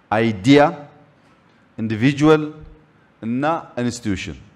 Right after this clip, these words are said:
አይዲያን ያላከበረና ያልተቀበለ፣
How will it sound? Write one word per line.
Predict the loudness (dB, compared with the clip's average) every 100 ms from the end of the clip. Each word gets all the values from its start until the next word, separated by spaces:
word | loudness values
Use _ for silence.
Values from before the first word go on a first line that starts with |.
| _ _ _ _ _ _ _ _ _ _ 0
አይዲያን | 2 2 2 2 2 2
ያላከበረና | 2 4 4 2 -4 -4 0 0 0 -2 -2 -2
ያልተቀበለ፣ | 0 -2 -4 -8 -6 -8 -4 -4